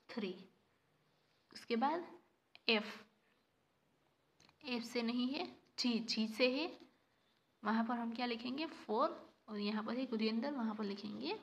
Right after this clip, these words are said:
फ़ोर। उसके बाद एच, एच है, वहाँ पर लिखेंगे फ़ाइव।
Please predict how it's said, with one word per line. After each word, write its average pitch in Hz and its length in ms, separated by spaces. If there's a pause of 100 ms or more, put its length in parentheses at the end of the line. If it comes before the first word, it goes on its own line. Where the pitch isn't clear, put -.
(140)
फ़ोर। - 340 (1000)
उसके - 200
बाद 254 280 (1000)
एच, 247 380 (1800)
एच 233 240
है, 285 200 (1300)
वहाँ 226 160
पर 226 80
लिखेंगे 214 420
फ़ाइव। 247 420